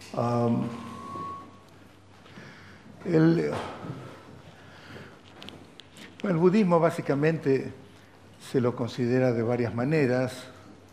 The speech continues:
Algunos dicen que simplemente, eh, un modo de vida o normas de coexistencia con otros y demás, pero por supuesto es mucho más que eso.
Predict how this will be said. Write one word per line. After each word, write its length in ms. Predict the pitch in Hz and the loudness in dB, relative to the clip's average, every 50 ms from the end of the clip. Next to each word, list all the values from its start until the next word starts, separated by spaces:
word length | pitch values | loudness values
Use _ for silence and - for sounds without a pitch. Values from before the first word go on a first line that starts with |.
| - - - - - - - - - - - - - - - - - - 123 - | -20 -20 -20 -20 -20 -20 -20 -20 -20 -20 -20 -20 -20 -20 -20 -14 -12 -10 -10 -6
Algunos 260 | - 127 127 123 117 | -4 -2 0 0 0
dicen 260 | 117 123 117 - 131 110 | -2 -2 -2 -2 -4 -2
que 140 | - 127 | -2 -4
simplemente, 960 | 113 - - 147 131 120 131 127 123 131 127 123 123 - 131 127 131 131 127 117 - - - - - - - - - - - - - - - - - - - - - - - - - - - - - - - | -4 -2 -4 -4 -4 -2 -2 0 2 2 2 2 0 0 0 0 2 0 -2 -6 -10 -14 -18 -20 -20 -20 -20 -20 -20 -20 -20 -20 -20 -20 -20 -20 -20 -20 -20 -20 -20 -20 -20 -20 -20 -20 -20 -20 -16 -10 -6
eh, 460 | 139 123 117 120 120 117 113 113 113 117 120 - - - - - - - - - - - - - - - - - - - - | -2 0 0 2 2 2 0 0 -2 -4 -8 -12 -14 -14 -16 -16 -18 -18 -18 -18 -18 -18 -18 -20 -18 -18 -16 -14 -10 -6 -4
un 140 | 151 139 | -2 0
modo 300 | 135 139 139 127 123 120 | 2 2 2 2 2 2
de 100 | 117 113 | 0 0
vida 600 | 110 120 135 131 127 117 123 120 120 120 120 120 | 0 2 2 2 2 2 2 2 4 2 2 0
o 380 | 113 104 107 104 104 104 104 107 | 0 -2 -4 -4 -4 -6 -6 -6
normas 580 | 107 110 120 127 127 123 117 113 117 113 104 101 | -2 0 2 4 4 4 4 2 0 0 0 0
de 120 | 110 104 | -2 -4
coexistencia 1040 | - - - 113 117 104 - - - - - - 131 127 117 113 110 - - 113 104 | -4 -2 -2 0 0 -2 -2 -6 -10 -12 -8 -4 -2 -2 0 -2 -2 -2 -2 -2 -2
con 160 | - 117 107 | -2 -2 -2
otros 500 | 117 123 120 113 - - 113 117 110 - | 0 0 0 0 -2 -2 -2 -2 -2 -2
y 60 | - 113 | -2 -2
demás, 280 | 110 107 113 110 104 - | -2 0 -2 -2 -4 -4
pero 140 | - 110 113 | -6 -6 -6
por 140 | - - 160 | -6 -6 -8
supuesto 360 | - - - 143 127 - 131 | -4 -2 -2 0 0 0 -2
es 60 | 113 | -2
mucho 260 | 113 117 113 - 120 | -2 -4 -4 -4 -4
más 160 | 110 113 110 | -4 -4 -4
que 160 | - - 110 101 | -4 -4 -4 -4
eso. 180 | 87 - - | -6 -8 -12